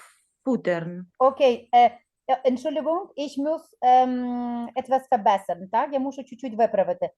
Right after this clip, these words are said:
Speaker 2: Е, коли Ларіса говорила до Вікторії, так? Können Sie mir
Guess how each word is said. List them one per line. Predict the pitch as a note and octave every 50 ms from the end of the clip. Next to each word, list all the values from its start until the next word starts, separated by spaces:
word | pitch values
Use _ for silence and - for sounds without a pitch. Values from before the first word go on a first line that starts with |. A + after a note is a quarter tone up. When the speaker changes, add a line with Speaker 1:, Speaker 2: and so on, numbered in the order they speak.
| _ _ _ _ _ _ _ _ - A3+
Speaker 2:
Е, | A#3 A#3+ A#3 A#3 A#3 A#3 - _ _ _ _ B3+ A3+ _
коли | - B3 C4 B3+ B3+ B3+ C4+ D4+ E4+ F4+ F4
Ларіса | D#4 C#4+ C#4 C#4 D4 D#4 D#4 - - C4+
говорила | B3 C4 B3 B3+ C4 C#4 D4 D4
до | A#3 B3+ C4
Вікторії, | A#3+ C4 B3+ _ - C4+ C#4 C#4 C#4 C4+ B3+ B3 A#3 G#3+ G#3 G3 -
так? | - A3+ A#3+ C4+ D4 _ _ _ _ _ _ _ _ _ _ _ _ _ _ _ _ _ -
Können | D4+ E4+ F4+ F#4+ F#4 F4+ F4 D#4+ D4+ C#4+ A#3
Sie | A3 A#3 C#4 D4 D4+ D4 C4+ C4+ _ -
mir | A#3 A#3 A#3 B3 B3+ C4+ D4 D4+ D#4 D#4+ D#4 D4 C#4 C4 A#3+ A3+ G3+ F3